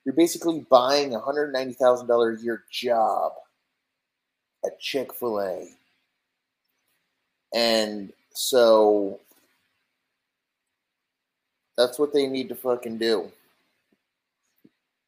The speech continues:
These, these are, these leagues, they need to act like tech startups, and they need to start poaching fucking players.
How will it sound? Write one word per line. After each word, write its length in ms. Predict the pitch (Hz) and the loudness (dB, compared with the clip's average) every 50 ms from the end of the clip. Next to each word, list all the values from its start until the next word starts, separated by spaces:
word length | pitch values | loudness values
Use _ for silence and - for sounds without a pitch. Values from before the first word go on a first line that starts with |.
| _ _ _ - | _ _ _ -8
These, 300 | 110 110 113 107 104 - _ | -6 -4 -4 -6 -8 -10 _
these 280 | 113 113 113 110 104 110 | -8 -6 -6 -6 -4 -4
are, 200 | 110 101 - - _ _ | -6 -6 -8 -10 _ _
these 280 | 107 110 104 104 - 104 | -10 -8 -8 -8 -10 -8
leagues, 720 | 107 117 117 113 107 95 87 82 _ - - - - - _ _ _ _ _ _ _ _ _ _ | -6 -4 -2 -2 -2 -4 -6 -10 _ -14 -14 -14 -16 -18 _ _ _ _ _ _ _ _ _ _
they 100 | - 110 | -12 -10
need 180 | 107 107 113 110 | -8 -6 -4 -2
to 80 | 110 98 | 0 2
act 260 | 107 107 110 - - | 2 2 0 -2 -6
like 160 | 107 98 - | -8 -8 -8
tech 280 | - - 110 107 - - | -6 -4 -4 -4 -4 -6
startups, 600 | - - 107 98 92 90 92 87 82 - - - | -6 -4 -2 -2 -2 -2 -2 -4 -4 -6 -10 -14
and 160 | 82 98 101 | -14 -12 -12
they 80 | 98 | -12
need 220 | 101 104 104 98 92 | -12 -12 -12 -12 -12
to 80 | 98 | -12
start 360 | - - 107 98 95 90 - - | -8 -6 -4 -4 -4 -6 -8 -8
poaching 600 | - 104 104 101 - - 98 92 90 90 87 - _ _ _ _ _ _ _ _ _ _ _ | -6 -4 -4 -6 -8 -10 -12 -12 -12 -14 -18 -20 _ _ _ _ _ _ _ _ _ _ _
fucking 300 | 113 110 104 - 101 90 | -2 -2 -2 -4 -8 -12
players. 800 | - - - 101 104 104 98 90 87 85 82 82 - - - - | -14 -10 -4 -2 -2 0 0 -2 -2 -4 -6 -6 -8 -10 -12 -12